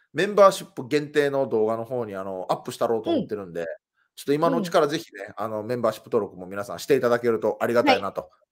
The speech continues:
Speaker 1: いうふうに思いますんで、
Speaker 2: はい。
Speaker 1: よろしくお願いいたします。
Speaker 2: え、体が見えるってことですもんね、セアロさんのね。
Speaker 1: もう、もう、もう、はい。もう絞った体をお見せしますんで。
Speaker 2: うん。おう。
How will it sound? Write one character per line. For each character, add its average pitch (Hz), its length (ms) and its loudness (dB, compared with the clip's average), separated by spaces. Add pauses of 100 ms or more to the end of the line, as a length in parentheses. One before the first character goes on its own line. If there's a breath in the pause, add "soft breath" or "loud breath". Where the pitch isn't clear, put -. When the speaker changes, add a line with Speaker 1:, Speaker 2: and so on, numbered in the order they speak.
(180)
Speaker 1:
い 107 60 -6
う - 20 -4
ふ - 20 -8
う 104 40 -8
に 92 80 -10
思 90 160 -8
い 90 40 -10
ま 90 100 -6
す 92 120 -12
ん 85 40 -12
で、 78 80 -8
Speaker 2:
は - 60 -10
い。 - 40 -20 (140)
Speaker 1:
よ 104 100 0
ろ 98 40 0
し - 80 -10
く - 80 -8
お 82 40 -4
願 170 80 2
い - 20 2
い - 20 2
た - 60 -2
し - 40 -4
ま 392 60 8
す。 403 60 8
Speaker 2:
え、 - 40 4
体 453 100 2
が 427 60 2
見 427 120 4
え 453 60 4
る 415 100 2
っ - 20 -2
て 226 80 -8
こ 220 100 -2
と 208 100 -4
で 170 100 0
す 165 80 -10
も 151 100 -10
ん 180 40 -6
ね、 415 180 0
セ 247 120 4
ア 190 60 6
ロ 165 80 0
さ 165 140 -4
ん 147 60 -12
の 214 100 8
ね。 202 80 8
Speaker 1:
も 190 60 10
う、 180 40 6
も - 0 -
う、 - 40 -2
も 151 80 0
う、 - 240 -2
は 120 60 6
い。 92 60 0 (360)
も 127 80 -6
う - 20 -4
絞 156 220 4
っ 139 60 2
た 110 100 -4
体 107 260 4
を 98 60 2
お 92 40 -2
見 90 60 -14
せ 104 100 -14
し - 140 -18
ま 98 80 -14
す 98 120 -16
ん 82 60 -14
で。 73 220 -10
Speaker 2:
う 226 40 -12
ん。 202 100 0
お - 20 0
う。 - 100 -12